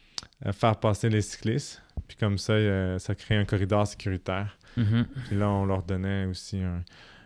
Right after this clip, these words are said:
Speaker 1: un, un petit, euh, un petit flyers pour leur dire, euh, c'est quoi notre action. Parce que c'est ça, souvent, euh, les gens prennent, euh, c'est une des, des doléances que j'ai, c'est comme les cyclistes, ah, ils sont juste là, c'est familial, ils sont comme un peu à part, il y a comme pas vraiment,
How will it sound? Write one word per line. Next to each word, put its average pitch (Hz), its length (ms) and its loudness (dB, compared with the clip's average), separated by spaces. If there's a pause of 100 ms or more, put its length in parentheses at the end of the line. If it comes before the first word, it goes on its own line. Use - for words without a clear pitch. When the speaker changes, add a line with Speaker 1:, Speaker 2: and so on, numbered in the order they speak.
(280)
Speaker 1:
un, 101 240 -2
un 92 60 4
petit, 95 400 0
euh, 90 180 2 (480)
un 104 120 2
petit - 120 -4
flyers 101 380 2
pour 104 100 -4
leur 95 160 2
dire, 92 240 -2
euh, 90 220 0
c'est - 160 -6
quoi - 140 -2
notre 95 200 0
action. 95 400 -2 (480)
Parce 110 220 4
que 113 100 6
c'est 104 160 2
ça, 123 240 4
souvent, 107 480 2
euh, 95 220 2 (180)
les 104 140 0
gens 117 260 4
prennent, 113 640 4 (1120)
euh, 95 320 4
c'est 123 180 4
une 127 120 8
des, 107 160 6
des 104 180 4
doléances 107 440 8
que 98 40 4
j'ai, 120 160 4
c'est - 160 -2
comme 104 220 4
les 98 80 4
cyclistes, 113 500 2
ah, 107 260 6
ils 101 140 6
sont 98 340 2
juste 98 300 2
là, 104 380 6
c'est 98 220 0
familial, 98 760 4
ils 98 60 2
sont 95 200 -2
comme 95 360 0
un 92 100 0
peu 107 160 0
à 98 100 2
part, 98 560 0
il 95 60 2
y 92 40 2
a 92 40 0
comme 90 240 -2
pas 107 140 -2
vraiment, 98 500 2